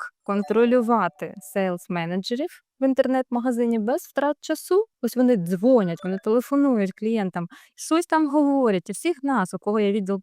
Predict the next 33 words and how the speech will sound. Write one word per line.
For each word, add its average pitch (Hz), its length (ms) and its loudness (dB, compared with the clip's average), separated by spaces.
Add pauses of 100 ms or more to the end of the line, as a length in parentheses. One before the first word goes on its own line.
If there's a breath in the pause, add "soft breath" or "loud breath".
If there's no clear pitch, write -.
продажів, 269 360 -2
дуже 285 320 2
хвилює 247 600 0
підприємців, 240 640 -4 (280)
бо 220 100 4
вони 220 180 2
там 185 180 0
говорять, 170 440 -4
вони 180 140 -2
правильно 254 500 2
говорять. 220 600 -2 (280)
І 247 60 -6
чи 262 160 6
говорять 294 320 4
вони 262 180 0
потрібні 233 520 -4
слова, 214 420 -2
які 202 240 -6
скрипти. 254 520 -4 (340)
Але 254 200 4
переслуховувати 277 760 0
ці 240 160 -2
розмови, 208 460 0
ну, 214 120 -2
зазвичай 247 540 -2
у 214 120 -6
підприємця 220 580 -2
нема 196 360 0
часу. - 440 -18
Що - 160 -6
б - 100 -4
ти 226 120 0
порадила? 175 520 -8